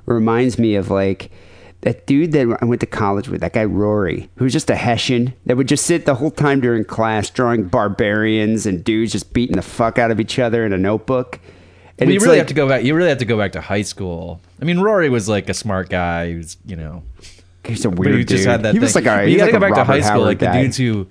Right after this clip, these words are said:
Speaker 2: like, why didn't you just skip school? 'Cause you're not paying any attention to, like, you know, math class or whatever.
Speaker 1: It,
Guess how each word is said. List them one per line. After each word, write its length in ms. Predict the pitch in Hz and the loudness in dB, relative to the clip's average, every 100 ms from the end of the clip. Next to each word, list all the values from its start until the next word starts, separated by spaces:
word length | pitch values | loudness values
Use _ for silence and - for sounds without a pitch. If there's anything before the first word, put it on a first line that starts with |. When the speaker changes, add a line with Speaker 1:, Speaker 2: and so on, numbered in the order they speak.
| - - - _ - - - | -14 -20 -20 _ -20 -20 -6
Speaker 2:
like, 180 | 117 117 | -4 -2
why 220 | 113 127 | 0 2
didn't 220 | 139 131 | 2 0
you 80 | 127 | -2
just 240 | 110 101 - | -4 -4 -4
skip 320 | - 113 - | -4 -4 -4
school? 340 | - 120 107 | -6 -2 -2
'Cause 120 | 92 101 | -4 -4
you're 80 | 110 | -4
not 140 | 104 | -4
paying 200 | 104 95 | -4 -4
any 180 | 95 95 | -4 -4
attention 520 | 90 92 92 92 87 87 | -6 -6 -8 -8 -8 -8
to, 100 | 90 | -8
like, 160 | 90 - | -10 -10
you 80 | 107 | -12
know, 120 | 95 | -10
math 380 | 90 90 92 98 | -8 -6 -6 -8
class 420 | - 92 92 98 | -8 -8 -6 -6
or 60 | 113 | -6
whatever. 580 | 107 - 107 - - - - - - - | -8 -8 -10 -10 -10 -14 -18 -20 -14 -6
Speaker 1:
It, 260 | 247 269 | -2 -2